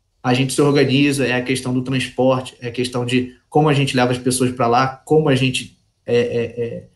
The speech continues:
mantém as pessoas por lá, em que momento elas vão entrar na obra, como elas vão entrar na obra. Então, tudo isso é construído a quatro mãos internamente, né, e também a quatro mãos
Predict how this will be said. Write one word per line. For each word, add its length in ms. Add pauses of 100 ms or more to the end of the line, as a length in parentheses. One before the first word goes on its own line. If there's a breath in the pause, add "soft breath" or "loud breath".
(180)
mantém 460
as 60
pessoas 380
por 180
lá, 220
em 80
que 140
momento 440
elas 140
vão 120
entrar 200
na 120
obra, 300
como 280
elas 180
vão 160
entrar 200
na 140
obra. 300 (360 loud breath)
Então, 300
tudo 220
isso 160
é 40
construído 600 (160)
a 100
quatro 420
mãos 280
internamente, 720
né, 120
e 80
também 280
a 80
quatro 340
mãos 260